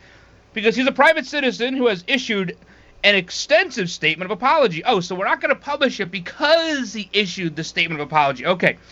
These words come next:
"Showed his remorse by saying he has taken down all his offending posts." Do not offend C N N is what you're getting here. Okay, let's continue. "And because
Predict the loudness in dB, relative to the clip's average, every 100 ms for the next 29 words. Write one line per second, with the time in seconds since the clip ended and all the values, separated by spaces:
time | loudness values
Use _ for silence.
0 | -20 -20 -20 -20 -20 -10 -2 4 4 4
1 | 4 2 2 2 2 2 2 0 -2 2
2 | 2 2 0 -4 -6 -2 -2 -2 -2 2
3 | 2 2 0 -4 -12 -20 _ _ _ _
4 | 2 4 6 4 2 0 -4 -8 0 0
5 | 0 -2 -4 -2 0 0 -4 -14 -20 -20
6 | _ _ _ _ _ _ -8 -4 0 0
7 | 0 2 2 2 -4 0 2 2 2 0
8 | -6 -8 _ _ _ _ _ -8 -2 2
9 | 2 2 -2 -2 -4 -4 2 2 2 -4
10 | -4 -4 -4 -6 -8 -6 -2 -2 -2 -8
11 | -20 -20 -20 -10 2 4 4 0 2 4
12 | 6 4 2 -8 -14